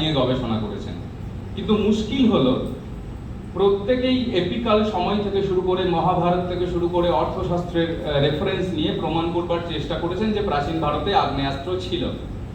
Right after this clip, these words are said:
সেই আলোচনার মধ্যে না গিয়ে আমরা যদি শুধু বোঝবার চেষ্টা করি যে সত্যিই প্রাচীন ভারতে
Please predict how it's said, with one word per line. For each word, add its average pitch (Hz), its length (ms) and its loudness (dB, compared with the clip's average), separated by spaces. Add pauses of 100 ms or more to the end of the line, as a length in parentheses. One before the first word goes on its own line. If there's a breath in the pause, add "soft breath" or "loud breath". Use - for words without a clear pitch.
(600)
সেই 247 420 6
আলোচনার 202 520 4
মধ্যে 196 340 0
না 170 460 2
গিয়ে - 460 0
আমরা 165 280 0
যদি 180 200 0
শুধু 185 320 -2 (100)
বোঝবার 196 580 4
চেষ্টা 165 320 -2
করি 151 220 -2
যে 185 120 0
সত্যিই 175 560 -2
প্রাচীন 185 360 4
ভারতে 196 520 4